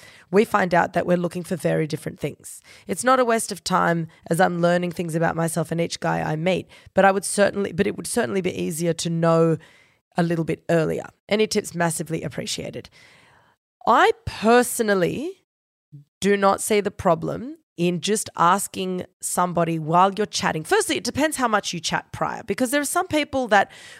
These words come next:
will chat like, "Hey, would love to take you out. How about a drink tomorrow night?" Bang. Then in that scenario, absolutely I would go out for the drink and meet that person. If, so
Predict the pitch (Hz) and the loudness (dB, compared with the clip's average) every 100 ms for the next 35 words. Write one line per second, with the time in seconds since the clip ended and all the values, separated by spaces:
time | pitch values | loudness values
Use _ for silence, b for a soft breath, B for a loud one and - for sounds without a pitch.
0 | - 220 - 202 - 185 180 b b b | -4 -2 0 0 2 2 2 b b b
1 | - 254 185 - 208 208 226 - 220 208 | 0 2 2 0 -2 2 2 0 -4 -4
2 | 165 180 170 - 180 226 202 196 170 185 | 2 4 2 0 0 4 4 2 0 -4
3 | - 175 170 165 165 156 131 180 151 - | -4 0 2 2 0 0 0 0 -2 -12
4 | _ 190 349 320 269 262 311 - 247 220 | _ -2 0 0 -2 0 0 0 0 2
5 | 240 302 339 220 - 214 208 208 196 170 | 2 0 2 2 0 0 0 2 0 2
6 | 180 165 190 165 156 160 160 156 - 151 | 2 2 0 -4 -4 -4 -6 -6 -8 -8
7 | 156 131 - b b b b - 294 403 | -6 -8 -10 b b b b -2 0 0
8 | - - - _ _ _ _ - 233 - | -4 -20 -20 _ _ _ _ 0 2 2